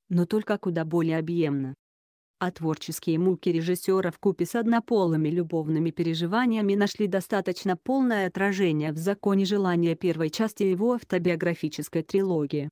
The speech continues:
Что касается физических страданий героя и, надо думать, автора, со скрупулезным педантизмом отраженных в фильме, что они напоминают, извините, сетование престарелых пенсионеров, перетирающих на заваленке,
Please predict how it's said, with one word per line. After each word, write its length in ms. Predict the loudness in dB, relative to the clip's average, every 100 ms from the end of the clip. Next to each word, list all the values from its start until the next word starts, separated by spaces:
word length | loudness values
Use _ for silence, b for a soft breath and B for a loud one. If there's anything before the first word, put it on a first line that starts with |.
| -12
Что 220 | -4 -2
касается 560 | -2 0 0 0 -2 -2
физических 680 | -2 -2 -4 -6 -6 -8
страданий 600 | -6 -4 0 2 2 0
героя 580 | 0 -2 0 0 -2 -6 -12 _
и, 260 | 2 2 0 _
надо 340 | -2 0 2 0
думать, 500 | 2 2 2 -2 -12 _ _
автора, 460 | -2 -2 -6 -8 -10 _ _
со 180 | -2
скрупулезным 840 | -2 -2 -2 2 2 2 0 -2 0
педантизмом 800 | 0 2 2 2 -2 0 0 0
отраженных 560 | 0 0 0 0 -2
в 40 | -6
фильме, 480 | -4 0 2 0 -4 _ _
что 80 | 0
они 220 | 2 4
напоминают, 800 | 2 0 -2 2 2 0 -4 -14 _ _
извините, 760 | -2 2 2 4 2 -2 -6 -8 _ _
сетование 640 | -4 -2 -2 -2 -2 -4
престарелых 800 | -4 -8 -2 0 2 0 -2 -4
пенсионеров, 840 | -6 -2 0 2 0 0 -4 -8 _ _
перетирающих 800 | 2 2 2 -2 0 -2 -2 -2
на 100 | 0
заваленке, 800 | 0 0 2 2 -2 -4 -8 -8